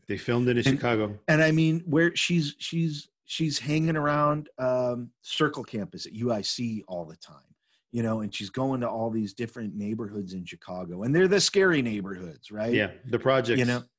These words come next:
Speaker 2: the, the, and the, uh, and the projects like Cabrini Green featured pretty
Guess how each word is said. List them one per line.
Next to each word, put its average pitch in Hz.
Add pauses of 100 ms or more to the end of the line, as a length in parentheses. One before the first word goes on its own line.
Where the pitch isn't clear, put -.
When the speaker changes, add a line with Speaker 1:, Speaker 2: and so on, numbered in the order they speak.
(260)
Speaker 2:
the, 135
the, 139
and 131
the, 123
uh, 117
and 110
the 104
projects 110
like 101
Cabrini 113
Green 104
featured 104
pretty 101